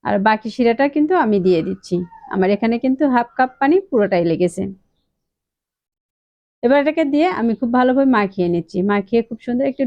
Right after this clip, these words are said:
ডো তৈরি করে নিব। এই ডোটা কিন্তু খুব নরম বানাবো না, একটু শক্ত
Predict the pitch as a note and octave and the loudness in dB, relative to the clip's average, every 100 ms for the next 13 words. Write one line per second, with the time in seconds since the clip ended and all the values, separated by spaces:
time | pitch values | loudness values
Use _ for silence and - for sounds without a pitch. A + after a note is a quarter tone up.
0 | G#3+ G3+ F#3+ E3 E3+ F3 F3 F#3 G#3 - | 0 0 2 0 0 0 0 -2 -8 -12
1 | _ _ _ _ A#3 B3 C#4+ D4+ D#4 D#4+ | _ _ _ _ 0 0 2 0 0 -4
2 | D#4+ D#4 B3+ G#3+ G#3 G#3 G3 G3 C#4 - | -6 0 2 2 2 0 0 -2 -4 -4
3 | A3+ - G3 G#3 G3 | -8 -8 -6 -4 -4